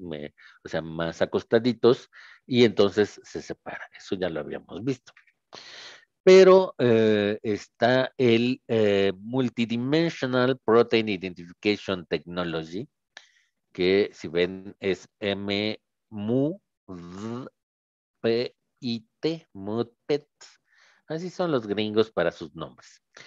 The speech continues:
¿Cuál es su, mm, su estrategia? La estrategia es que tenemos a un grupo de proteínas, ¿sí? Un grupo grande de proteínas desnaturalizadas,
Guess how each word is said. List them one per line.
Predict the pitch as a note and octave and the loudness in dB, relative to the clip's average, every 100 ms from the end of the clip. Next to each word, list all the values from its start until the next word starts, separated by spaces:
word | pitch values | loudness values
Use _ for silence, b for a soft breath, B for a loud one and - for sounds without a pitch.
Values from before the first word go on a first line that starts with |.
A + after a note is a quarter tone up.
| B B B _ _ | B B B _ _
¿Cuál | - F3 F3 D#3+ | 0 2 2 2
es | D#3+ E3 - - | 0 0 -2 -20
su, | _ - - B2+ C3 C#3 C#3+ _ _ _ _ | _ -10 -2 0 2 0 -2 _ _ _ _
mm, | - A2 G2+ F#2+ - G2 | -12 -10 -10 -12 -16 -20
su | F2+ - F#2 | -16 -4 0
estrategia? | F#2 - F#2 - - G2+ - - - - _ _ b b b b | 0 0 0 0 0 0 0 -16 -18 -20 _ _ b b b b
La | A2+ | -2
estrategia | A2 C3+ C3+ F3 D#3+ - E3+ - | 0 0 0 -2 -2 -4 -6 -4
es | A#2 A#2 | -2 -2
que | - - A#2+ B2+ D3 _ | -4 -6 2 2 0 _
tenemos | G#2 G2 G#2 G#2+ B2 - _ - | -10 -6 -4 -2 -4 -8 _ -2
a | F#2+ F#2 F#2 - | 2 4 2 -2
un | G2 F#2+ | -10 -8
grupo | A2+ D3 E3+ - | 2 2 4 2
de | B2 | 2
proteínas, | F#2 F#2+ - E2+ D#2 F2 A#2 _ _ - | 2 -2 -2 -6 -6 -10 -10 _ _ -16
¿sí? | E2 E2+ - _ _ _ _ _ _ _ _ _ _ _ - | -14 -14 -18 _ _ _ _ _ _ _ _ _ _ _ -18
Un | G#2 G2 | -14 -6
grupo | A2+ C#3+ C#3+ A2+ | -2 -2 0 0
grande | G#2+ A2 A2 | 2 0 2
de | G2+ | 0
proteínas | - E2 - D#2+ E2+ F#2+ B2 - _ _ B B B _ _ _ _ - | 0 -6 -2 -4 -4 -8 -8 -14 _ _ B B B _ _ _ _ -20
desnaturalizadas, | G#2+ A2+ A2+ A2 G#2+ G2 F2+ F2 D#2+ - - - - | 0 4 4 4 -2 0 -2 -2 -8 -18 -18 -20 -20